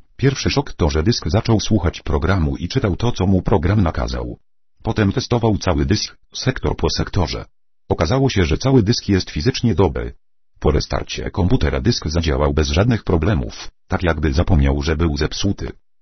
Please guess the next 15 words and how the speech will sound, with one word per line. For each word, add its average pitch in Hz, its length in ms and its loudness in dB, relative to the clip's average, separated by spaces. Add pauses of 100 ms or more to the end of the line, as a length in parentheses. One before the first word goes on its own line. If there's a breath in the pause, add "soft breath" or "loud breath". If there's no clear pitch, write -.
(380)
Do 90 160 0
powyższego 85 520 0
wypada 78 340 0
dodać, 110 440 -2 (200)
że 78 180 2
zapewne 73 380 2
jedynie 73 360 2
przez - 340 -4
zbieg 76 340 -4
okoliczności 85 680 -2
czy - 160 -2
przez - 260 -4
celowe 78 440 0
zamanipulowanie 78 840 2
ufonautów, 85 760 -2